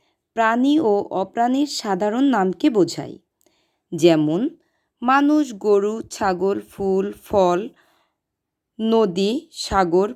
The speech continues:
পর্বত ইত্যাদি। এই সব কিছুই কিন্তু জাতি বিশেষ্য। দেখো আমি এখানে লিখেছি ছেলে মেয়ে। এই ছেলে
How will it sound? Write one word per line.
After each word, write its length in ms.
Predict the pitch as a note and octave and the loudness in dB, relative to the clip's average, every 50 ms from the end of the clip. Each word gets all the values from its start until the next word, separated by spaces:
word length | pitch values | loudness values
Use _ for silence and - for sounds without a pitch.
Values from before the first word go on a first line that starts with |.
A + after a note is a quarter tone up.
| - _ | -12 _
পর্বত 500 | - G3 F#3 F3+ E3+ E3 E3+ F#3 G3+ G#3+ - - _ | -2 0 0 0 0 0 0 -2 -2 -4 -8 -8 _
ইত্যাদি। 420 | C#4 C4+ - - D#3+ C#3+ - - - - _ _ _ _ _ _ _ _ _ _ - | -8 -8 -6 -8 -8 -8 -8 -10 -12 -16 _ _ _ _ _ _ _ _ _ _ -6
এই 200 | - A3+ C4+ D4 D4 | -2 0 2 2 2
সব 260 | D4 - - G#3 F#3+ G3 - | 0 0 -2 -2 -2 -4 -8
কিছুই 320 | - - G3 - - C#4 C4 | -14 -14 -10 -4 -4 -4 -4
কিন্তু 360 | - C4+ C4+ C4 B3+ - D#4+ - - - _ _ _ _ _ _ _ _ _ | -2 -4 -6 -4 0 2 2 2 0 -4 _ _ _ _ _ _ _ _ _
জাতি 380 | F#3+ E3+ C4+ B3+ B3+ C4 - B3+ | -4 0 0 0 0 0 -4 -6
বিশেষ্য। 460 | F#3+ D#3+ D3 - C#3 C#3 - - - - - - - _ _ _ _ _ _ _ _ _ _ _ _ _ | -8 -8 -10 -12 -12 -12 -14 -16 -16 -18 -18 -20 -20 _ _ _ _ _ _ _ _ _ _ _ _ _
দেখো 360 | A#3+ C#4 D4 D#4 - - B3+ C#4 D#4+ - _ _ _ _ _ _ _ _ _ _ _ - | -2 0 0 0 0 0 -2 -2 -4 -6 _ _ _ _ _ _ _ _ _ _ _ -4
আমি 200 | - B3 C#4 D4+ D4+ | 0 2 4 4 2
এখানে 260 | D4+ D4+ D#4+ D#4 D#4+ | 4 2 2 2 4
লিখেছি 360 | D4+ D4 C#4+ - D4+ - - D#4 D#4 - | 2 0 0 0 -2 -2 -2 -2 -4 -4
ছেলে 420 | - - C4+ A#3+ A#3 B3 B3+ C#4 D#4+ F4+ F4+ D#4 | -6 -4 -4 -2 -2 0 0 2 2 2 4 4
মেয়ে। 220 | B3+ G3+ D#3+ D3 D3 - - _ _ _ _ _ _ _ _ _ _ _ _ _ - | 4 4 2 -2 -4 -10 -16 _ _ _ _ _ _ _ _ _ _ _ _ _ -8
এই 240 | G3 A#3+ B3+ D4 D#4+ D4+ D#4 - | -4 0 2 4 4 2 2 -4
ছেলে 400 | - - C4 B3+ C4 C4+ C#4+ D#4 | -6 -2 -2 0 2 2 2 4